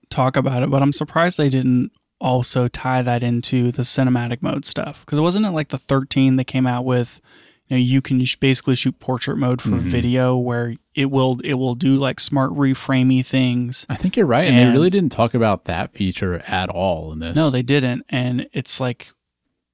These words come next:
Speaker 1: if you can shoot stereoscopically, that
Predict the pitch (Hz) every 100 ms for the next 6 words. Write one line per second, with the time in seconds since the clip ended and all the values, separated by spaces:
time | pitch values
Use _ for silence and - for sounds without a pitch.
0 | _ - 143 160 170 151 - 139 - -
1 | 127 127 - 131 127 - - 135 113 151
2 | _ _ _ _ _ - 135 127